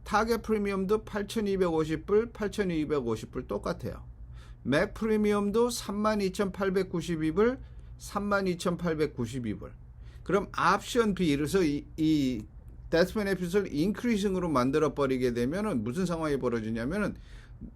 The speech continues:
내가 해마다 아무 구-, 기-, 걱정 없이 아이알에스에 이게 투자 상품으로 인정되나 언제나 이런 걱정을 할 필요 없이 넣을 수 있는 돈이 이만 오천구백칠십이 불을 넣을 수 있는 거예요.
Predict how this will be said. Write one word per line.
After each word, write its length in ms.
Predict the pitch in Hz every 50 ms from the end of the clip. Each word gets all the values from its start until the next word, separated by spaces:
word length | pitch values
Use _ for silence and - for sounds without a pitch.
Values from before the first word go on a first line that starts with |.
| - - - -
내가 320 | - 113 147 180 196 226 226
해마다 520 | 208 214 226 226 220 214 202 208 196 180 -
아무 400 | 123 127 143 170 202 220 214 180
구-, 280 | - 160 165 165 151 -
기-, 260 | - - 143 143 143 123 -
걱정 420 | - - 127 120 - - 196 190 170
없이 280 | 131 117 117 - 160
아이알에스에 720 | 117 107 117 139 156 156 147 143 139 - 151 147 147 143 135
이게 280 | 120 120 139 143 127 - - - - - - - - - - - - - - - - - - - -
투자 240 | - - - 226 208
상품으로 500 | 196 190 180 175 175 156 151 147 156 147
인정되나 720 | 123 120 123 135 151 156 156 139 135 127 135 139 139 123
언제나 320 | 123 113 131 131 135 139
이런 300 | 127 131 120 139 143 131
걱정을 380 | 123 135 123 - - 143 147 147
할 140 | 160 165
필요 180 | 156 - 170 170
없이 180 | 135 123 143 135
넣을 200 | 117 110 113 107
수 120 | - 123
있는 180 | 113 110 104 101
돈이 200 | 107 110 127 135
이만 380 | - 107 139 175 160 170 170
오천구백칠십이 1000 | 151 131 - 151 143 - 120 107 123 120 - - 147 - - 160 123 104 104 107
불을 300 | 107 110 110 117 110 95
넣을 200 | 92 87 87 85
수 120 | - -
있는 200 | - - - -
거예요. 180 | - - -